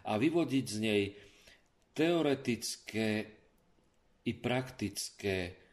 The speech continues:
doktrinálne i pastoračné, osobné a komunitné dôsledky.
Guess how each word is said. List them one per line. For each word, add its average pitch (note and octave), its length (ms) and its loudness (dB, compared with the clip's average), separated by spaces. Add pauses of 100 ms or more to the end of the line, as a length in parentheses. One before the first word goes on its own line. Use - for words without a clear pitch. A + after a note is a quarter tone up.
(600)
doktrinálne A#2 1120 0
i G#2+ 80 0
pastoračné, G2+ 1200 -2
osobné B2+ 800 -2 (720)
a G2 80 -6
komunitné F2+ 1040 -2 (320)
dôsledky. E2+ 960 -6